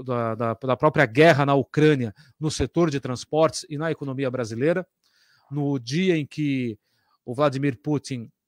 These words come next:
eh, iniciou seus ataques na,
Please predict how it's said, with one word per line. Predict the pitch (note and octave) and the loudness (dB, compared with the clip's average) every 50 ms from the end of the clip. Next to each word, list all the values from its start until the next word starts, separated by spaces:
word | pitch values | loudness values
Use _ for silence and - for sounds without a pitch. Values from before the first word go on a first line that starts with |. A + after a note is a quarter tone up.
| _ _ _ _ _ _ _ _ _ _ _ - - | _ _ _ _ _ _ _ _ _ _ _ -14 -8
eh, | C3+ C3 C3 | -6 -4 -4
iniciou | C3+ D3+ E3 - - - - D3+ D#3+ F3+ G3 F3+ | -2 -2 -4 -4 -6 -6 -2 0 2 2 2 0
seus | - - D#3+ C3+ | 0 -2 -2 0
ataques | C#3 C#3 - - D3 C#3 B2+ - - A2+ - - - _ _ _ _ _ - _ - | 0 -2 0 0 0 0 0 0 -4 -12 -12 -12 -12 _ _ _ _ _ -20 _ -10
na, | C3 C3+ C3+ B2+ B2 A#2+ A#2 A2+ A2 G#2+ G#2 | -6 -4 -2 -2 -2 -2 -2 -4 -4 -6 -8